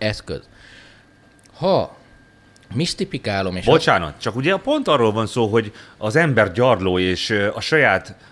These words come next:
Speaker 2: rossz, ö, igényei szerint is akarná használni.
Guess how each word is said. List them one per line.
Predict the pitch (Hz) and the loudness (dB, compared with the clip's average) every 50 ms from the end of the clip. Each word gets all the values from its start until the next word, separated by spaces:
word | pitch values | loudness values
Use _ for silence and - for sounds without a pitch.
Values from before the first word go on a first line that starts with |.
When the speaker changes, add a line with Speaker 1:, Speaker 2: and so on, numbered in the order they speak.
| _ _ _ _ _ _ _ _ | _ _ _ _ _ _ _ _
Speaker 2:
rossz, | - 107 120 151 147 117 - - - - - - - - - - - - - | -8 -2 2 2 2 2 2 -2 -6 -8 -10 -14 -18 -20 -20 -20 -20 -20 -14
ö, | 85 87 87 85 82 82 82 82 82 76 - - - _ _ - - _ _ _ _ _ _ _ | -10 -8 -8 -6 -6 -6 -6 -8 -8 -10 -14 -20 -20 _ _ -20 -20 _ _ _ _ _ _ _
igényei | - 175 127 104 110 107 98 90 90 90 90 | -6 -6 -4 -2 -2 -2 0 0 -2 -2 -2
szerint | - - 120 104 92 90 87 87 82 - - - | -2 -2 -2 -2 -2 -2 -4 -6 -10 -12 -12 -8
is | 120 110 - - - - | -6 -6 -6 -6 -8 -6
akarná | - 107 98 - - 82 73 69 76 71 | -6 -6 -4 -4 -8 -8 -8 -8 -12 -14
használni. | 69 - 82 76 - - - - 67 65 62 52 | -14 -14 -16 -18 -18 -20 -20 -20 -20 -20 -20 -20